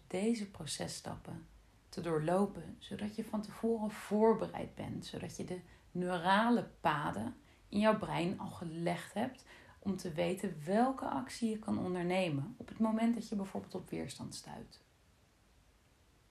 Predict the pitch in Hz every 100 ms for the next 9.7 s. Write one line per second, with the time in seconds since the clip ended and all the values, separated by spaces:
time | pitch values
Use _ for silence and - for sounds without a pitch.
0 | _ - - - - - - _ _ -
1 | - - - _ - - - - - -
2 | - - - - 254 277 269 214 - -
3 | - 160 196 240 185 175 - 170 190 175
4 | 156 - - 175 170 160 165 - - _
5 | _ _ _ _ - 220 233 202 - 147
6 | 143 151 147 - - - - 175 190 196
7 | - _ _ - - - - 185 160 -
8 | 214 - - 214 208 - 156 151 156 156
9 | 151 160 180 202 233 - -